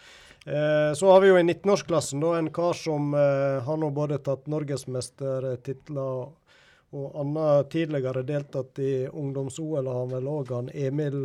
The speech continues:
Hage Streitlien, som går ved idretts-, eh, eller landslinja da, her i Stryn, representerer Folldal I F. Han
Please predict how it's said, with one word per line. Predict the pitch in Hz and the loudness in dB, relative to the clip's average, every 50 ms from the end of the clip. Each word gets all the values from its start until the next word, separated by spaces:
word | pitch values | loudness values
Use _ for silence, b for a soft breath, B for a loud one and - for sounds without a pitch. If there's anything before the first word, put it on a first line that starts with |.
| 127 | -6
Hage | 117 98 127 131 131 131 131 151 151 143 | -6 -6 -6 -4 -4 -4 -4 -4 -4 -4
Streitlien, | 131 - - - 147 135 147 165 180 - - 190 190 196 190 180 180 185 208 - - _ _ _ _ - - | -4 -6 -6 -6 -4 0 2 2 2 2 2 2 4 6 8 8 6 6 2 0 -6 _ _ _ _ -20 -18
som | - - 143 139 | -12 -10 -8 -4
går | 143 160 160 156 151 | -2 -2 -2 -2 -2
ved | 143 143 143 139 135 135 139 143 170 | 0 0 2 2 2 0 -2 -4 -2
idretts-, | 160 156 147 147 147 143 143 - - - 135 | -2 -2 0 0 -2 -2 -4 -6 -12 -10 -6
eh, | 147 147 143 139 135 131 127 127 127 _ _ - - | -2 0 0 0 0 -2 -4 -6 -10 _ _ -16 -10
eller | 127 131 139 | -6 -4 -2
landslinja | 139 147 170 165 160 143 - - 143 131 127 123 123 123 127 | 0 2 2 2 2 0 -2 -4 -6 -4 -4 -4 -4 -6 -4
da, | 135 143 139 131 b b b b b b b b b b b b - | -4 -4 -4 -6 b b b b b b b b b b b b -4
her | 143 143 143 139 - | 0 0 0 0 -2
i | 156 151 139 | -4 -6 -6
Stryn, | 127 - - 185 202 214 226 233 226 208 | -4 0 4 4 6 6 4 2 2 0
representerer | 160 147 151 - 147 - - 151 143 131 | 0 0 -2 -6 -8 -6 -2 -2 -2 -2
Folldal | - - 160 156 151 139 135 131 127 131 - | -2 -4 -4 -4 -2 -2 -2 -4 -4 -4 -6
I | - 147 139 147 175 | -6 -6 -2 2 2
F. | 220 - - - - - | 2 0 -2 -8 -14 -10
Han | - 156 151 143 | -8 -6 -4 -4